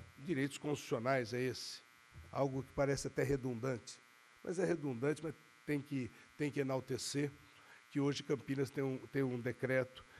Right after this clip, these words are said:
que regulamenta e permite a vista dos advogados e estagiários em todos os processos municipais administrativos. Dito isso,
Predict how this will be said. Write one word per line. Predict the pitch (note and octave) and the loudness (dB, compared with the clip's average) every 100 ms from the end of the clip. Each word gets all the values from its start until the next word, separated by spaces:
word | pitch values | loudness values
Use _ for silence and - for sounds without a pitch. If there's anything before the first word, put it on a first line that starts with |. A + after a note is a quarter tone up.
| - - | -18 -6
que | - | 0
regulamenta | C3+ C#3+ C#3+ C3+ A2 C#3+ D3 D3+ | 2 4 4 4 2 0 0 -2
e | |
permite | C#3 D#3+ B2 C3+ C3 C3+ | 0 2 2 0 0 -2
a | |
vista | G#2 A2+ C3+ - - B2+ - - - - | -2 -2 -4 -6 -8 -10 -10 -20 -20 -20
dos | B2 D3 C#3 | -4 0 0
advogados | C3 B2 A#2+ B2 C#3 C#3 B2 | 0 0 0 2 2 2 -2
e | D3 | 0
estagiários | E3 - - C#3 A#2 A#2+ B2+ C3 B2+ - - - | 0 0 -2 -2 -2 0 0 -2 -6 -10 -14 -8
em | C3+ | -8
todos | - C#3+ - | -2 -4 -4
os | - | -6
processos | C#3+ - C3 B2+ - | -4 -2 -2 -4 -4
municipais | C3 A#2+ - A#2+ A#2+ B2 A#2+ | -6 -4 -6 -4 -2 -2 -2
administrativos. | A#2+ B2 A2+ B2+ A2+ G2+ - - - - - - - - - - - - - - - - | -6 -6 -8 -10 -12 -12 -16 -20 -20 -20 -20 -20 -20 -20 -20 -20 -20 -20 -20 -20 -16 -2
Dito | F#3+ F#3 | 0 4
isso, | F3+ F3 - - | 4 2 -2 -10